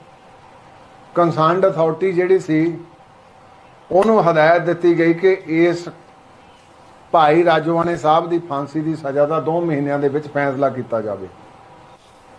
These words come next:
ਪਰ ਮੈਂ ਅਫਸੋਸ ਨਾਲ ਕਹਿੰਦਾ ਕਿ ਉਹਦੇ ਉੱਤੇ ਸਰਕਾਰ ਦੀ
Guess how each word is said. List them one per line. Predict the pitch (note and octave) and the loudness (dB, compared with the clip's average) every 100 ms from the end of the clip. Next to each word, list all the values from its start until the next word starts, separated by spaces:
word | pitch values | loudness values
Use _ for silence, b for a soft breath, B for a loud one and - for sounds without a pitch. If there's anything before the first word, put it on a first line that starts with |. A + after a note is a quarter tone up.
| - - - - - - - - - - | -20 -20 -20 -20 -20 -20 -20 -20 -20 -2
ਪਰ | E3+ F#3+ G3 F#3+ C#3 - - - - - - - - - - - - | 2 4 4 2 -2 -12 -20 -20 -20 -20 -20 -20 -20 -20 -20 -18 -2
ਮੈਂ | C3+ F3 F#3+ F#3 | 2 4 4 2
ਅਫਸੋਸ | D3 D#3+ E3+ E3+ | 0 2 2 2
ਨਾਲ | F#3 | 2
ਕਹਿੰਦਾ | D#3+ E3+ F#3 | 2 0 0
ਕਿ | E3+ | 0
ਉਹਦੇ | F3 F3+ | -2 0
ਉੱਤੇ | F3+ E3+ E3 | -2 -2 -6
ਸਰਕਾਰ | D3+ B2+ C3+ C#3 C#3 | -6 -2 2 2 0
ਦੀ | C#3+ D#3 C#3+ | -2 -4 -6